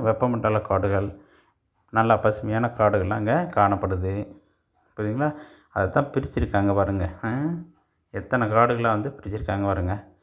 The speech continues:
அகன்ற இலை, வெப்பமண்டல காடுகள், பாலைவனம், பாலைவன முட்புதர்கள், இந்த மாதிரி மொத்தம் வந்து பதினோரு இதா கொடுக்குறாங்க. நம்ம கடைசியா கொடுத்துருக்கிறது என்னது உங்களுக்கு? அதுதான் பாருங்க முக்கியமானது. பனி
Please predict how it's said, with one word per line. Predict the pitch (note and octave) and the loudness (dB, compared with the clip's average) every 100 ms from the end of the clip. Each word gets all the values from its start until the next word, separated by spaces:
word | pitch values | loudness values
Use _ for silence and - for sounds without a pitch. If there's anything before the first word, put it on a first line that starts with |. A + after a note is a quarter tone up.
| _ _ _ | _ _ _
அகன்ற | G2+ G#2+ A2 G#2+ G#2 | -2 2 2 4 4
இலை, | G#2 A#2+ E3 F3+ - _ | 4 2 0 -8 -18 _
வெப்பமண்டல | G#2+ - G#2+ G#2+ G#2 G2+ G2+ | -4 -2 0 2 2 2 2
காடுகள், | G2+ G2+ A2 C#3 D#3 | 0 2 0 0 -2
பாலைவனம், | - G#2+ G#2+ G#2 G#2+ D3+ | 2 4 4 2 0 -4
பாலைவன | B2+ G#2+ A2 A2 G#2 | -2 -2 -2 -2 -4
முட்புதர்கள், | G2+ - G#2 G2+ G2+ B2 D#3+ - _ _ _ _ _ _ G2+ | -4 -6 -4 -2 0 -2 -4 -12 _ _ _ _ _ _ -4
இந்த | G#2 | 0
மாதிரி | A2 A2 D#3 | 2 2 2
மொத்தம் | B2+ A2 C3+ | 0 0 0
வந்து | A2 A#2 | 0 -2
பதினோரு | C3+ G2 A2 B2 B2 A2 G2 F2 - _ _ _ _ _ _ _ _ _ _ | -2 0 0 0 2 2 2 -4 -8 _ _ _ _ _ _ _ _ _ _
இதா | G2+ C3 | -2 -2
கொடுக்குறாங்க. | C#3 A2+ F#2 F2+ F#2 - - _ _ _ - | -2 -2 0 2 0 -4 -10 _ _ _ -4
நம்ம | G#2+ | -2
கடைசியா | G2 G#2+ A2+ C3+ C#3 C#3 C3+ | 2 2 2 0 -2 -4 -4
கொடுத்துருக்கிறது | B2 A#2 A2+ A2+ G#2+ | -6 -6 -2 0 0
என்னது | A2 A2 | 0 -2
உங்களுக்கு? | A2+ A2 G#2+ G2+ G2 G2 G2 _ _ _ _ _ | -2 -2 2 2 2 0 -4 _ _ _ _ _
அதுதான் | G2+ G#2+ C3 | -2 0 2
பாருங்க | G2+ G2 G2 | 4 2 2
முக்கியமானது. | F#2 F#2 G#2+ G2+ G2 F#2 | -4 -4 -2 0 0 -2
பனி | - G2+ B2 | -4 -2 -2